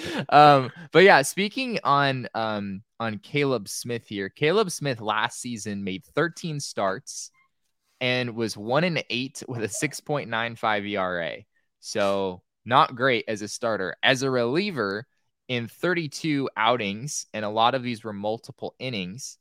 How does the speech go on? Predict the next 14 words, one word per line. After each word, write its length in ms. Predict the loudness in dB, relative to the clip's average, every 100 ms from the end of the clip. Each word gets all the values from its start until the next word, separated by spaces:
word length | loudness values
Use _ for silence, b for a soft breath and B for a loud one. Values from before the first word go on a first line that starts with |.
| -4
Uh, 160 | -4
this 180 | -4 -6
is 240 | -8 -10 -8
covering 360 | -6 -4 -6
fifty-six 720 | -6 -10 -8 -8 -6 -8 -8
and 100 | -14 -12
two-thirds 540 | -12 -10 -6 -6 -6
innings, 340 | -6 -6 -8
so 240 | -8 -8 -8 -14
about 320 | 0 4 4 2
two 220 | -8 -6
innings 320 | -4 -4 -6 -8
per 400 | _ -6 -4 -4
outing. 420 | -4 -6 -6 -8